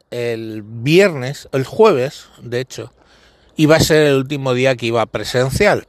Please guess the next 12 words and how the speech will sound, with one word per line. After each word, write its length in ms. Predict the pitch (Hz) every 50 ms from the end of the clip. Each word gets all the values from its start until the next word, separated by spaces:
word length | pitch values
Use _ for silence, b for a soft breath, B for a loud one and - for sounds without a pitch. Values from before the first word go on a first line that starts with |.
| _ -
¿Por 180 | - 139 135
qué? 200 | 123 - 196 180
Porque, 640 | 123 113 - 117 110 98 - - 107 104 101 98 95 B B B B B B B
mm, 340 | 120 117 110 107 95 95
después 420 | 113 117 104 - - 147 139 139 131
de 260 | 135 139 135 131 123
cuatro 360 | - - 143 143 131 123 135 135
meses 320 | 139 135 - - 143 135
de 120 | 139 151
baja 320 | 151 143 139 - - 147 143
quise 400 | - - 143 131 - 147 135 131
ir, 340 | 135 143 139 107 98 107